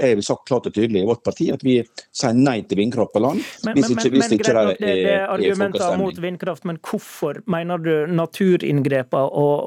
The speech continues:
Speaker 2: og arealbeslaglegginga ved vannkraftutbygging er, er, er greit da, når du, <laughs> når du er mot naturinngrep på vind?
Speaker 1: Nei.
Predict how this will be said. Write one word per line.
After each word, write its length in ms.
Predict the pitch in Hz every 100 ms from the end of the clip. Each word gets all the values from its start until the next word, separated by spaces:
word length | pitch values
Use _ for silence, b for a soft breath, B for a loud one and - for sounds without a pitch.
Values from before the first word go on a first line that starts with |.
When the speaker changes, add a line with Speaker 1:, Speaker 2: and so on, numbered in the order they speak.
| 156
Speaker 2:
og 480 | 143 143 139 - 151
arealbeslaglegginga 1400 | 147 175 165 139 135 - - 139 131 131 127 120 131
ved 160 | 135 139
vannkraftutbygging 1000 | 143 139 160 - 160 - 131 123 127 131
er, 280 | - 156 135 -
er, 320 | 135 127 120 -
er 180 | 151 135
greit 400 | 139 156 156 -
da, 120 | 175
når 160 | 160 151
du, 120 | 147 139 127
<laughs> 140 | 175
når 100 | 147
du 100 | 147
er 100 | 151
mot 200 | 160 156
naturinngrep 680 | 151 131 151 135 127 123 123 -
på 120 | 143
vind? 180 | 185 120 - -
Speaker 1:
Nei. 180 | -